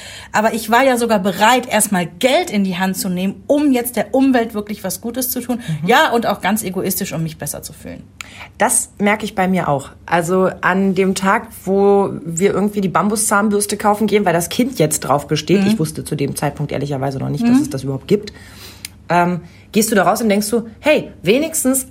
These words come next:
Speaker 2: ein kleiner Beitrag. Wie gesagt, mir ist schon klar, ich allein werde die Welt nicht retten, aber mit jedem Gesparten fühlt es sich doch irgendwie trotzdem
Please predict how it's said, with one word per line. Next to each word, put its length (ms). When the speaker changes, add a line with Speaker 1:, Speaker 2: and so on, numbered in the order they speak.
Speaker 2:
ein 220
kleiner 540
Beitrag. 640
Wie 220
gesagt, 380
mir 140
ist 220
schon 140
klar, 440
ich 240
allein 280
werde 160
die 100
Welt 180
nicht 200
retten, 320
aber 460
mit 180
jedem 240
Gesparten 880
fühlt 240
es 80
sich 140
doch 140
irgendwie 400
trotzdem 680